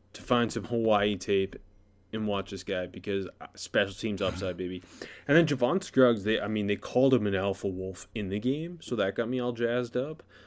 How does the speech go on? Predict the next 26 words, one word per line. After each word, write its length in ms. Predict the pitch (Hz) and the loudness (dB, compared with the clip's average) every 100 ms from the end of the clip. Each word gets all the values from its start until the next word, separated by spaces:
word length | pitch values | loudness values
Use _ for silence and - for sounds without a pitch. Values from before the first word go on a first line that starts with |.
| - - | -20 -10
Uh, 380 | 104 101 98 95 87 | -4 -2 -2 -4 0
but, 280 | 117 101 - 76 | 2 2 0 -4
I 60 | 101 | -4
mean, 180 | 107 101 | -2 0
he 140 | 127 | 4
had 100 | 131 | 4
the 60 | 127 | 4
pick 240 | - 120 | -4 -2
off 160 | 110 107 | 0 0
Grayson 320 | 107 104 107 | -4 -4 -8
McCall, 240 | 98 98 98 | -4 -2 0
that 160 | 95 - _ | -2 -6 _
terrible 320 | - 104 95 95 | -6 -4 -4 -6
throw. 340 | 104 95 98 - - - - | -6 -6 -8 -14 -20 -20 -8
Um, 420 | 98 95 92 92 - | -4 -4 -4 -8 -10
and 160 | 107 98 | -6 -6
he, 420 | 92 120 143 135 | -4 -2 2 0
he 200 | - 123 | 0 0
was 260 | 131 135 117 | 4 4 4
a, 220 | 104 107 | 2 2
a 80 | 107 | -2
big 320 | 92 110 107 | -2 -2 -2
part 280 | - 104 110 | -4 -4 -2
of 120 | 98 | -4
containing 680 | - 107 - 101 104 104 104 | -6 -6 -4 -4 -2 -4 -2
that, 400 | 101 98 95 | 0 0 -2